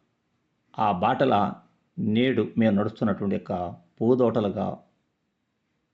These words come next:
విరాజిల్లి, మీ అందరి హృదయాల్లో ఒక స్థానం సంపాదించుకోవడానికి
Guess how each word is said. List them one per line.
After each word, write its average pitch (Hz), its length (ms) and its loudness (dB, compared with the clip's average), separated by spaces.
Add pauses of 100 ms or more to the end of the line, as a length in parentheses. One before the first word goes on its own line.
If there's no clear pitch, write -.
(520)
విరాజిల్లి, 123 800 0 (840)
మీ 127 120 4
అందరి 151 340 4 (400)
హృదయాల్లో 123 460 4
ఒక 104 300 -2
స్థానం 123 360 2
సంపాదించుకోవడానికి 107 1000 0